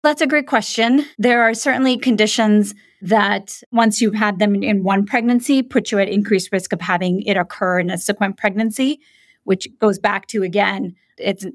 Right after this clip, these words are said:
not just having your first pregnancy that you should establish care early. It's so that you can optimize your health and review those risk factors for a subsequent pregnancy as well.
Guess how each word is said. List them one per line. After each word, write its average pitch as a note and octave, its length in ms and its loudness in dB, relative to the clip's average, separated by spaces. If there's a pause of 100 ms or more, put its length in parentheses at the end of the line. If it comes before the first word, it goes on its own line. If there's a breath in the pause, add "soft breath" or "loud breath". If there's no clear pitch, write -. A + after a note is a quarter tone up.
(180)
not G3 320 0
just - 360 -6
having G#3+ 340 -2
your F#3 100 -6
first G#3 260 0
pregnancy G3 360 -4
that F#3+ 140 -4
you G3 100 -4
should F#3+ 120 -4
establish F#3 460 -2
care F#3+ 260 0
early. G3 460 0 (280 soft breath)
It's G#3+ 220 0
so G3 200 0
that F#3+ 180 0
you F#3+ 100 -6
can G#3 120 -4
optimize F#3+ 480 -4
your F3+ 100 -2
health F#3 420 -2
and G3 160 -2
review F#3 280 -2
those F3 200 0
risk F3+ 240 0
factors F3+ 520 -2 (300 soft breath)
for F#3 140 0
a F3 40 -2
subsequent F#3 480 -4
pregnancy F3 440 -6
as E3 160 -8
well. F3+ 400 0